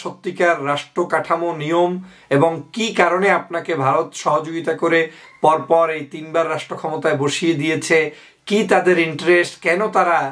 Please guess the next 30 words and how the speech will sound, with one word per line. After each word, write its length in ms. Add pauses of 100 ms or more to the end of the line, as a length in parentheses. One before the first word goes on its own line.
(320)
এখনো 400
আমেরিকার 500
কাছে 360 (340)
আহ্বান 460
করার 380
জন্য 160 (140)
উদ্গ্রীব 520 (160)
বা 80 (100)
আপনাকে 340 (240)
সাপোর্ট 280 (100)
করার 220
জন্য 220 (460)
খুবই, 420 (180)
আহ, 560 (100)
মরিয়া 360
হয়ে 240
বসে 260
আছে, 160
এর 100 (100)
কারণটা 460
কি? 80 (520)
এই 120
কারণ 300
কি 200
বাংলার 260
জনগণ 340 (100)
জানতে 240
পারবে 320 (100)
কখনো? 280 (640)
কখনোই 420